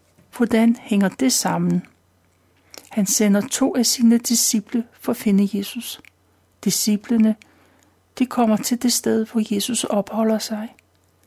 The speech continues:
De ser, at Jesus står midt i en stor folkeskare.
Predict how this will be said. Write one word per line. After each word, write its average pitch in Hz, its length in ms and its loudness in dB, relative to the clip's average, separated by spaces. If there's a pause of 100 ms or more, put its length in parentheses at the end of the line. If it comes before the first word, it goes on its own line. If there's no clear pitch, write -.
(480)
De 226 80 2
ser, 226 400 0 (380)
at 226 160 4
Jesus 226 260 2
står - 160 -2
midt 226 360 4
i 233 200 6
en 226 160 4 (180)
stor 226 440 4
folkeskare. 196 920 -2